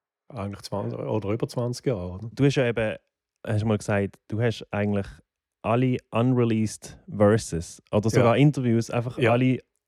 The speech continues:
Speaker 2: Audioaufnahmen, was von
Speaker 1: Ja.
Speaker 2: Tupac gibt, die sind anscheinend auf einer Festplatte.
Speaker 1: Ja, auf mehreren Festplatten, ja.
Speaker 2: Wo ganz wenig Leute Zugang haben.
Speaker 1: Ja.
Speaker 2: Und du bist einer davon, wenn du einen
Speaker 1: Ja.
Speaker 2: Auftrag hast.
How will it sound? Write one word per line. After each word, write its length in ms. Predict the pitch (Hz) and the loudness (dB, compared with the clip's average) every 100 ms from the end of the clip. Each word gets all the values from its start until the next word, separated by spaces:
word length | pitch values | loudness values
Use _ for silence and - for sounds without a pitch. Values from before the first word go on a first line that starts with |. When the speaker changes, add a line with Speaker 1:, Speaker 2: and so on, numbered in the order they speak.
| _ _ - | _ _ -2
Speaker 2:
Audioaufnahmen, 840 | 107 131 135 127 127 - 113 113 104 | 4 6 8 6 4 2 2 2 2
was 140 | 110 | 2
von 100 | 123 | 4
Speaker 1:
Ja. 60 | 123 | 6
Speaker 2:
Tupac 360 | 131 - 110 | 4 2 -4
gibt, 160 | 127 117 | -4 -6
die 60 | 113 | -4
sind 300 | 123 117 - | -2 -2 -4
anscheinend 320 | 110 107 117 107 | -4 -2 -2 -2
auf 80 | |
einer 120 | 104 95 | -4 -2
Festplatte. 580 | 107 - 82 82 - - | -4 -4 -8 -10 -6 2
Speaker 1:
Ja, 140 | 113 | 4
auf 160 | 113 127 | 4 2
mehreren 360 | 110 110 107 | 0 0 -2
Festplatten, 600 | 104 104 - - - - | -2 -4 -6 -12 -10 -10
ja. 180 | - 113 _ _ - | -10 -12 _ _ 2
Speaker 2:
Wo 120 | 107 | 4
ganz 260 | 113 110 117 | 4 2 2
wenig 460 | 110 107 101 - - _ - | 2 2 -2 -10 -20 _ -2
Leute 200 | 113 107 | 0 0
Zugang 400 | - 110 104 104 | 0 2 2 0
haben. 260 | 95 82 98 - _ | -2 -4 -6 -10 _
Speaker 1:
Ja. 360 | 123 113 95 95 | -4 -2 -2 -4
Speaker 2:
Und 180 | - 104 | -2 0
du 80 | 113 | 2
bist 160 | 107 113 | 2 2
einer 240 | 101 107 | 2 2
davon, 420 | 101 - 95 95 - | -2 0 0 0 -2
wenn 240 | 98 98 | -2 -4
du 80 | - - | -6 -6
einen 240 | 104 110 | -2 2
Speaker 1:
Ja. 100 | 135 113 | 4 4
Speaker 2:
Auftrag 240 | 104 - | 4 2
hast. 340 | 90 87 - | -2 -4 -12